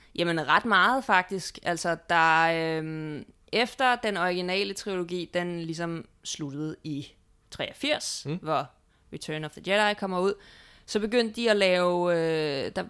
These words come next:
Speaker 1: der var nogle tegneserier, der blev udgivet hos Marvel, mener jeg, det var, sådan tilbage i slut firserne ish.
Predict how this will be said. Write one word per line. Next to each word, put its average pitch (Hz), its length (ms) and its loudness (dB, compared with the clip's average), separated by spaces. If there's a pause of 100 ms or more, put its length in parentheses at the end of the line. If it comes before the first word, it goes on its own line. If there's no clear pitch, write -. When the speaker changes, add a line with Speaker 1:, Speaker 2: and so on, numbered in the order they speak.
Speaker 1:
der 185 80 0
var 180 120 2
nogle 175 200 -2
tegneserier, 214 760 -2
der - 140 0
blev 180 240 -2
udgivet 190 640 -2
hos 180 420 -6
Marvel, 185 480 -2
mener 202 300 -2
jeg, 196 100 0
det 190 80 -4
var, 185 320 2
sådan - 260 -10
tilbage 190 360 -2
i 202 40 -2
slut 220 320 -4
firserne 208 600 -4
ish. - 380 -2